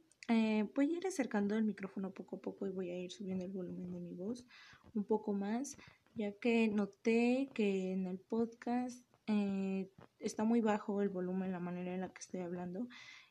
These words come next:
y es por eso que no tiene música de fondo. Em, también, pues,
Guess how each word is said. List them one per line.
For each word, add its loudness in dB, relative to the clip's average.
y 4
es -2
por 0
eso 0
que 0
no 0
tiene 4
música 0
de -4
fondo. -6
Em, -2
también, 2
pues, -2